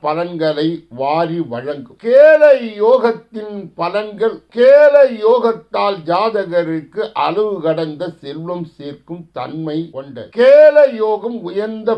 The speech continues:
பதவி அதிகாரம் கிடைக்கக்கூடிய வழிவகு. சமூகத்தில் மதிப்பும் மரியாதையும் பெருகும். திருமண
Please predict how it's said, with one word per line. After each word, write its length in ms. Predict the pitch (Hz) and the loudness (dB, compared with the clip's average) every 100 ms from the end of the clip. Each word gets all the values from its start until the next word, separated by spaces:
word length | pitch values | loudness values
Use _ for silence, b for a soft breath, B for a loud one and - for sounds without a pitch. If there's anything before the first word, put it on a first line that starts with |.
| 165 | -4
பதவி 380 | 170 175 180 202 | -6 -6 -6 -4
அதிகாரம் 680 | 165 170 180 180 175 190 180 | -4 -4 -2 0 0 -4 -10
கிடைக்கக்கூடிய 1000 | 160 175 165 190 170 - 156 160 165 190 131 | -10 -10 -10 -10 -12 -10 -10 -8 -6 -8 -6
வழிவகு. 500 | 143 160 156 143 107 _ _ | -8 -8 -12 -12 -14 _ _
சமூகத்தில் 960 | 185 226 294 320 285 262 226 - 233 240 208 | -4 -2 2 4 4 2 0 -6 -6 -4 -4
மதிப்பும் 580 | 185 226 165 196 208 214 | -4 -8 -12 -12 -10 -6
மரியாதையும் 840 | 175 185 196 180 165 160 151 170 156 | -6 -2 0 0 0 -4 -6 -6 -6
பெருகும். 420 | 151 151 151 131 - | -8 -8 -10 -14 -10
திருமண 640 | 269 302 294 254 233 254 | -6 -4 -2 -2 0 0